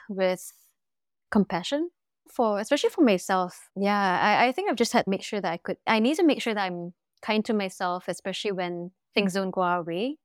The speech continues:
Yeah, when things don't go our way. On a day-to-day basis, what I do is that I try to make sure that I schedule regular breaks.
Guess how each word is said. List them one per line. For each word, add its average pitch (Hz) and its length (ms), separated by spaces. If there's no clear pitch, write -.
Yeah, 165 260
when 196 200
things 202 160
don't 202 120
go 190 120
our 175 180
way. 196 360
On 233 140
a 233 40
day-to-day 226 520
basis, 185 720
what 190 180
I 180 120
do 175 260
is 170 180
that 165 220
I 175 420
try 202 120
to 196 120
make 190 140
sure 196 180
that 180 160
I 175 60
schedule 190 520
regular 175 420
breaks. - 600